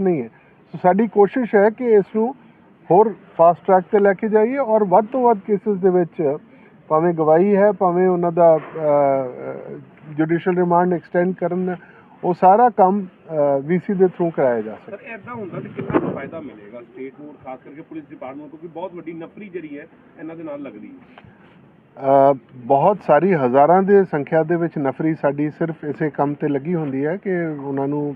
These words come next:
Speaker 1: ਪੇਸ਼ ਕਰਾਉਣਾ, ਵਾਪਸ ਲਿਆਉਣਾ। ਇੱਕ ਤਾਂ ਮੈਨ ਪਾਵਰ, ਅ, ਦੀ ਸੇਵਿੰਗ ਹੋਏਗੀ, ਦੂਸਰਾ, ਅ,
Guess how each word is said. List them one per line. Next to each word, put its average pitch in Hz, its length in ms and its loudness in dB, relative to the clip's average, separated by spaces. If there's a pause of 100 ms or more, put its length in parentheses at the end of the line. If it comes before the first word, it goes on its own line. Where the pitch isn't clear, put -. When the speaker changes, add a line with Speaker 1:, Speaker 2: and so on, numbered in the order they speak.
Speaker 1:
ਪੇਸ਼ 139 260 -4
ਕਰਾਉਣਾ, 147 420 0
ਵਾਪਸ 135 360 -2 (100)
ਲਿਆਉਣਾ। 143 300 -6 (720)
ਇੱਕ 147 200 -6
ਤਾਂ 180 100 4
ਮੈਨ 165 260 4
ਪਾਵਰ, 190 400 4
ਅ, 160 600 0
ਦੀ 160 140 -4
ਸੇਵਿੰਗ 185 400 2
ਹੋਏਗੀ, 190 360 2
ਦੂਸਰਾ, 180 400 0
ਅ, - 20 -8